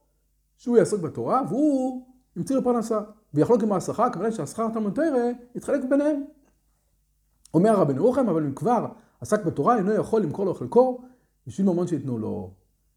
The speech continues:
ובאמת שהרמו לא מביא את הסוף של רבנו ירוחם, אבל רב קוויגר שמגיע לנו אומר,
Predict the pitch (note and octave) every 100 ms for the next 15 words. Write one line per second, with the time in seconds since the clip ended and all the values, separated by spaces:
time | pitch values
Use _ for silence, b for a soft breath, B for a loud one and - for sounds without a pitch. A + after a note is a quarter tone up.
0 | _ _ - C3+ E3+ A3 F3+ C#3 A#2+ -
1 | B2+ B2 B2+ G3 G#3+ A#3 F#3 G3+ G3+ C#3
2 | G#3+ - D#3+ D#3 B2 B2+ G#3+ D3+ C3 -
3 | F#3 G#3+ G#3 E3 A#3 A3 G#3+ D#4+ C4